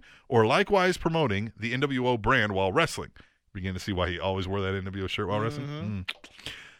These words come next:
Speaker 1: Uh, and received twenty-five percent of the net receipts of any non-talent specific N W O merchandise. For any use of Hogan on a phone hotline, Hogan received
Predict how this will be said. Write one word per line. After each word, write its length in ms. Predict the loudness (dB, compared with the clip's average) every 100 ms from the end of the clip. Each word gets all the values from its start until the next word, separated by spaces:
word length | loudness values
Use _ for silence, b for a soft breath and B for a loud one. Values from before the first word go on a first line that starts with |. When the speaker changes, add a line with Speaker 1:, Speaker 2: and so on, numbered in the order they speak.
| B -2
Speaker 1:
Uh, 640 | 2 4 4 4 2 0 2
and 280 | 2 2 2
received 300 | 0 0 2
twenty-five 420 | 2 2 2 2
percent 320 | 2 0 0
of 80 | 0
the 80 | 2
net 240 | 2 2
receipts 380 | -2 -2 0 0
of 80 | -2
any 140 | -2
non-talent 680 | 0 2 2 0 0 0 -2
specific 500 | -6 -4 -2 0 0 0
N 120 | -2
W 280 | -2 -4 -4
O 80 | -4
merchandise. 640 | -4 -4 -8 -14 -20 -20 _ _ _ _ _ _ _ _ _ _ _
For 280 | -2 -2 0
any 200 | 0 2
use 260 | 4 4 2
of 120 | 4
Hogan 300 | 4 4 2
on 180 | 0 0
a 40 |
phone 240 | 2 2 2
hotline, 680 | 2 0 0 -2 -2 -6 -8 _ _ _ _ _ _ _ _
Hogan 260 | -2 0 0
received 320 | 0 0